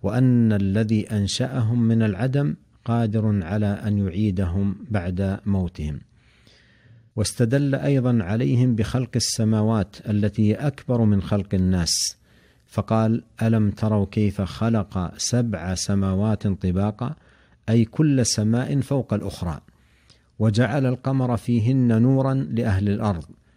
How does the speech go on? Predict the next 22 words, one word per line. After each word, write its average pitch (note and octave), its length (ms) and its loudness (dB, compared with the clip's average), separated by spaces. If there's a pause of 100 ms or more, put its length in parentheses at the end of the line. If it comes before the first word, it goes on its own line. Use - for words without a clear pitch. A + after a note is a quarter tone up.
(280)
وجعل G#2 420 0
الشمس B2+ 580 -2 (240)
سراجاً". E2+ 640 -2 (580)
ففيه D3 400 0
تنبيه C3 720 2
على A2 200 0
عظم A2 540 0
خلق C3+ 380 -6
هذه G2+ 640 0 (140)
الأشياء F#2 520 -2 (500)
وكثرة C3 580 0
المنافع A2+ 760 0
في F2+ 100 -6
الشمس B2 540 -2
والقمر G#2+ 580 0 (540)
الدالة G#2+ 760 0
على G2 320 -2
رحمته F#2+ 760 -2 (120)
وسعة F#2+ 460 -2 (180)
إحسانه، F#2+ 560 0 (500)
فالعظيم A#2+ 640 2
الرحيم A2 540 -2